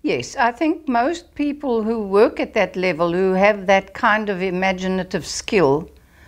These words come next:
that really, you, one could say, borders on the genius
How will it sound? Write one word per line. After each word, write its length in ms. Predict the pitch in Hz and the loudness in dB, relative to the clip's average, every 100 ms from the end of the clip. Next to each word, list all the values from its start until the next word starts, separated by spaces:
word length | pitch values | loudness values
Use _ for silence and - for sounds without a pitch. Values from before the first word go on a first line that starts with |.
| - - - _ _ _ - - | -20 -20 -20 _ _ _ -18 -8
that 320 | 196 202 151 | 0 2 2
really, 600 | 180 247 240 170 175 - _ | 2 4 4 2 0 -4 _
you, 180 | 202 190 | -6 -2
one 240 | 180 190 185 | 0 0 0
could 160 | 214 | -8
say, 240 | - 202 175 | -4 -2 -2
borders 500 | 175 208 196 170 151 | 2 4 4 0 -2
on 200 | 170 165 | -2 -2
the 80 | |
genius 880 | 156 190 190 185 131 139 - - - | -4 -2 0 0 -2 -4 -8 -14 -18